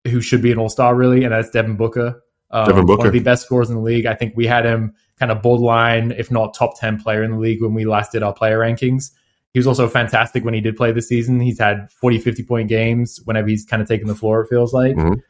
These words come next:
Speaker 1: It's just, he's, again, he's missed a bunch of time. And I know, I think he's actually played in, like, two more games than Anthony Davis, which is pretty
Speaker 2: Twenty-nine
Speaker 1: crazy
Speaker 2: games
Speaker 1: to
Speaker 2: right
Speaker 1: me.
Speaker 2: now. Same,
Speaker 1: So I
Speaker 2: same
Speaker 1: know
Speaker 2: amount as
Speaker 1: that's
Speaker 2: Zion.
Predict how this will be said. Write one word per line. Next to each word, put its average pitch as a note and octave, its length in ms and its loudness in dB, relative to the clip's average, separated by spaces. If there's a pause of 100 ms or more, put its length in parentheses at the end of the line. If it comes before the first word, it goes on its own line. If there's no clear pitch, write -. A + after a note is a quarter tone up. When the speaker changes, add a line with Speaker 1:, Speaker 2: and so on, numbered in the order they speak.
(300)
Speaker 1:
It's B2+ 140 -2
just, B2 200 -2
he's, B2 280 2
again, A#2 320 2
he's A2+ 160 -2
missed A#2+ 160 -4
a - 20 -6
bunch A#2+ 220 0
of - 60 -12
time. A#2 240 0
And A#2 80 0
I A#2 40 0
know, B2+ 140 4
I B2 100 4
think C#3+ 160 0
he's D3+ 100 0
actually C3+ 220 2
played B2 240 2
in, A#2+ 80 0
like, G#2+ 220 -6
two - 200 -4
more A#2 220 -2
games A2 380 -4
than A2 100 -2
Anthony G#2+ 300 -4
Davis, G#2+ 540 -4 (340)
which A#2 120 -2
is A2 140 -4
pretty G2+ 200 6
Speaker 2:
Twenty-nine F#2+ 160 4
Speaker 1:
crazy G2 180 4
Speaker 2:
games F2 100 0
Speaker 1:
to F2 60 4
Speaker 2:
right E2 80 6
Speaker 1:
me. - 60 4
Speaker 2:
now. D#2+ 200 -2 (200)
Same, A2+ 220 0
Speaker 1:
So D3+ 120 4
I C#3+ 60 6
Speaker 2:
same C3 80 2
Speaker 1:
know D#3+ 80 4
Speaker 2:
amount D3+ 120 4
as D3+ 80 6
Speaker 1:
that's A#2+ 180 6
Speaker 2:
Zion. E2 240 0